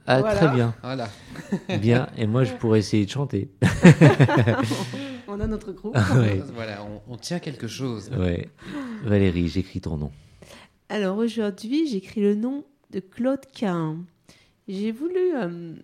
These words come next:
Speaker 2: parler de cette artiste surréaliste, alors connue pour certains parce qu'elle a déjà eu une, une exposition au Jeu de Paume il y a quelques années, mais pour de nombreuses personnes, notamment assez jeunes, complètement méconnue. Et pourtant, je vais vous expliquer.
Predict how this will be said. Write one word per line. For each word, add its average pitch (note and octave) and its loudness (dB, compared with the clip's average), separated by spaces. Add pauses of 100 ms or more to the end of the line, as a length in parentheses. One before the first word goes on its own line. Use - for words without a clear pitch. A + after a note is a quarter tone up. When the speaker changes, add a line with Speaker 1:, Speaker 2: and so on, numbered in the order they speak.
(120)
Speaker 2:
parler C4+ 0
de C#4+ -2
cette G#3+ -4
artiste A#3 -8
surréaliste, A3 -4 (520)
alors G#3 -2
connue D#4+ 0
pour D#4 -10
certains D4 -4
parce G#3 -8
qu'elle G3+ -6
a G3 -2
déjà F#3+ -4
eu A3+ -2
une, F3+ -6
une D#3+ -6
exposition F#3 -8
au G3+ -8
Jeu F#3 -6
de F3+ -8
Paume G3 -6
il G#3 -4
y G3 -6
a F#3+ -10
quelques F3+ -8
années, E3+ -4 (920)
mais F3+ -4
pour F#3 -6
de F#3 -4
nombreuses F3 -4
personnes, G3 -4
notamment F3 -2
assez E3 -6
jeunes, F#3 0 (460)
complètement C4 -2
méconnue. G#3 0 (560)
Et C4 2
pourtant, - -8 (220)
je - -12
vais G#3+ -2
vous E3+ -8
expliquer. - -14